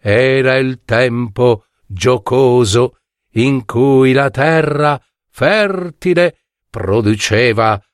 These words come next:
frutti e raccolti in grande quantità. Tutti avevano quel che servisse per vivere serenamente.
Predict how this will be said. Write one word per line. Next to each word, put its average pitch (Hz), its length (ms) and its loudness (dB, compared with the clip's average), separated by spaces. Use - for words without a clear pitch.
frutti 104 960 -2
e 101 200 -2
raccolti 147 1120 -2
in 101 280 -2
grande 92 840 -2
quantità. 107 800 -2
Tutti 190 540 -2
avevano 175 600 2
quel 175 280 -2
che 170 180 -2
servisse 113 840 -2
per 98 340 -4
vivere 110 680 -2
serenamente. 95 1200 -2